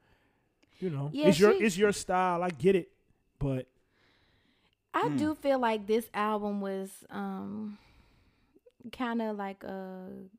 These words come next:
Speaker 2: graduation from the others, though. It seemed, like, a little bit matured.
Speaker 1: Writing
Speaker 2: Uh,
Speaker 1: wise, I
Speaker 2: yeah,
Speaker 1: believe.
Speaker 2: wri-, writing wise, I feel like it was definitely matured. If y'all, um,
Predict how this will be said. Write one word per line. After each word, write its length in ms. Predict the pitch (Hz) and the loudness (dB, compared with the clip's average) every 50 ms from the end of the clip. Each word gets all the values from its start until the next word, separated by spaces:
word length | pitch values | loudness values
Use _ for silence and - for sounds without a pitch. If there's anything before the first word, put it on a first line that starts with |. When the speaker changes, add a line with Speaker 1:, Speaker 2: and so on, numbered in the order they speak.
| _ _ | _ _
Speaker 2:
graduation 800 | - - 190 190 196 202 202 196 202 196 190 196 196 - 196 185 | -14 -10 -10 -8 -8 -8 -10 -10 -12 -10 -10 -10 -12 -12 -14 -16
from 220 | - 190 185 180 | -14 -14 -14 -14
the 60 | 180 | -14
others, 300 | 180 185 190 185 180 175 180 _ | -14 -14 -14 -14 -16 -18 -20 _
though. 200 | 208 202 190 185 185 | -20 -18 -18 -16 -18
It 60 | 190 - | -16 -10
seemed, 280 | - 254 269 254 247 | -8 -6 -4 -4 -4
like, 180 | 220 202 196 - | -6 -8 -10 -10
a 60 | 196 | -10
little 240 | 190 190 190 190 185 | -10 -10 -10 -12 -12
bit 160 | 180 185 185 | -14 -16 -14
matured. 680 | 185 180 175 - - - 185 180 180 180 180 180 180 180 _ _ _ _ _ _ _ _ _ _ _ _ _ _ _ _ _ _ _ _ | -14 -14 -16 -16 -16 -14 -14 -12 -12 -14 -14 -16 -18 -20 _ _ _ _ _ _ _ _ _ _ _ _ _ _ _ _ _ _ _ _
Speaker 1:
Writing 460 | 139 127 135 147 147 156 170 175 151 | -10 -6 -4 0 2 2 2 2 0
Speaker 2:
Uh, 40 | 139 | -2
Speaker 1:
wise, 320 | 127 120 117 117 120 120 123 | -4 -4 -4 -4 -6 -6 -6
I 60 | 120 | -4
Speaker 2:
yeah, 240 | 226 233 226 214 202 | -2 -2 0 0 -2
Speaker 1:
believe. 100 | 196 - | -2 -2
Speaker 2:
wri-, 280 | 202 208 208 - - 196 | -2 -2 -2 -4 -6 -6
writing 340 | 208 202 208 208 208 196 190 | -4 -4 -2 -4 -4 -6 -6
wise, 320 | 190 185 180 180 185 185 | -6 -6 -6 -6 -6 -6
I 80 | 190 190 | -8 -10
feel 160 | 185 - 196 | -10 -10 -10
like 220 | 196 190 190 185 196 | -10 -10 -10 -10 -10
it 60 | 190 | -10
was 140 | 185 185 180 | -10 -10 -10
definitely 360 | - 190 190 190 196 185 185 | -12 -12 -12 -12 -12 -10 -10
matured. 600 | 185 180 175 - - 185 185 185 180 180 180 190 | -10 -12 -12 -12 -10 -10 -8 -8 -8 -10 -10 -12
If 160 | 185 180 - | -12 -12 -12
y'all, 340 | 196 196 196 196 190 196 190 | -10 -10 -8 -8 -8 -8 -8
um, 100 | 190 | -10